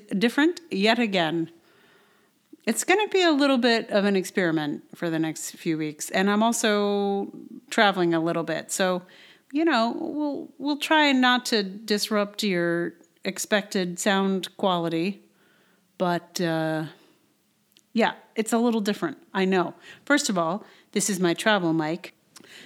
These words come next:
not my regular podcasting mic, so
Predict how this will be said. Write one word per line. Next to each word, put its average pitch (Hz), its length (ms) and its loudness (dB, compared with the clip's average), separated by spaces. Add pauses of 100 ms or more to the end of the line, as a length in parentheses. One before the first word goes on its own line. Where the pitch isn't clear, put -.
(140)
not 190 180 2
my 180 300 4
regular 175 460 0
podcasting 170 760 0
mic, 160 400 -4 (460)
so 175 440 -2